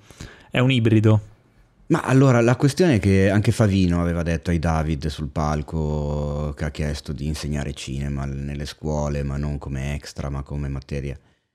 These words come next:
Speaker 2: Ne avevamo già parlato di sta cosa qua, proprio forse sulla dichiarazione di Savino, di Favino.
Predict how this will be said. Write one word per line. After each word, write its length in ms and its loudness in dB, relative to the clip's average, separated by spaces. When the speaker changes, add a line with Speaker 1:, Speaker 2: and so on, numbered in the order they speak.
Speaker 2:
Ne 100 0
avevamo 220 6
già 80 4
parlato 340 0
di 100 -6
sta 160 -10
cosa 200 -10
qua, 240 -14
proprio 260 -12
forse 280 -10
sulla 160 -8
dichiarazione 580 -6
di 100 -4
Savino, 400 -10
di 380 -2
Favino. 640 -4